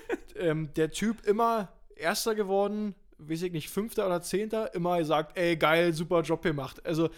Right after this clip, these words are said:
Speaker 2: der hat, hat sich nie beschwert, äh, nie auf, auf andere Leute oder nie andere Leute da, ähm, äh, verantwortlich gemacht. Ähm,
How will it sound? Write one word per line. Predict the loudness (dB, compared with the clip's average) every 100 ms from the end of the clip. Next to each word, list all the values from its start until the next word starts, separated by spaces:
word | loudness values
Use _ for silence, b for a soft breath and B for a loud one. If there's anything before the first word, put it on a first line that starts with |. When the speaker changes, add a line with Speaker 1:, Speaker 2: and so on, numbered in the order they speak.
| B B -2
Speaker 2:
der | 0
hat, | 0 -4 -10 -12 -14 -10
hat | -8
sich | -6 -2
nie | -2
beschwert, | -2 -4 -2 -2 -2 -4 -8 -6
äh, | -4 -2
nie | -4 -4 -8
auf, | -8 -8 -8 -12
auf | -10
andere | -10 -6
Leute | -2 -2 -2 -4 -2
oder | 0
nie | -2 -4
andere | -6 -2
Leute | -2 -2 -4
da, | -4 -4
ähm, | -2 -2 -4 -8 -14 -20 -20 -20 -12
äh, | -10 -8
verantwortlich | -8 -8 -2 -2 -2 -6
gemacht. | -6 -8 -10 -18 b b b b b b _
Ähm, | -4 -4 -4 -8